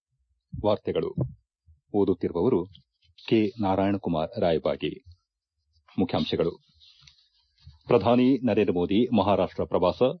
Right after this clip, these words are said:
ಇಪ್ಪತ್ಮೂರು ಸಾವಿರದ ಮುನ್ನೂರು ಕೋಟಿ ರೂಪಾಯಿ ವೆಚ್ಚದ ಯೋಜನೆಗಳಿಗೆ ಚಾಲನೆ. ಹರಿಯಾಣ ವಿಧಾನಸಭಾ ಚುನಾವಣೆ, ಮತದಾನ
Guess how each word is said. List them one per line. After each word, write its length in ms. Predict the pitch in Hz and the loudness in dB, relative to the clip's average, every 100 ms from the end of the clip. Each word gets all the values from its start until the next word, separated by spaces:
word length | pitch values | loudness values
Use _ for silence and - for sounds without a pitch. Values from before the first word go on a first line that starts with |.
| 113 | -4
ಇಪ್ಪತ್ಮೂರು 400 | 113 - 117 131 | -2 2 2 2
ಸಾವಿರದ 300 | 104 - 90 | 0 0 0
ಮುನ್ನೂರು 420 | 90 95 98 87 | 2 2 2 2
ಕೋಟಿ 280 | 98 98 90 | 0 0 2
ರೂಪಾಯಿ 400 | 85 - 80 80 | 0 0 -2 -2
ವೆಚ್ಚದ 420 | 82 - 87 80 101 | -2 0 0 0 2
ಯೋಜನೆಗಳಿಗೆ 760 | 101 104 87 78 78 78 78 - | 0 2 -2 -2 -2 -2 -6 -4
ಚಾಲನೆ. 460 | - 73 73 - - _ _ _ _ _ _ _ _ - | -4 -2 -4 -6 -12 _ _ _ _ _ _ _ _ 2
ಹರಿಯಾಣ 420 | 127 135 131 123 | 4 6 4 4
ವಿಧಾನಸಭಾ 680 | 123 110 104 104 92 90 95 | 2 0 -2 -4 -4 -2 -4
ಚುನಾವಣೆ, 640 | - 98 87 82 95 - | -2 -2 0 0 -2 0
ಮತದಾನ 420 | 98 98 107 82 | -2 0 0 0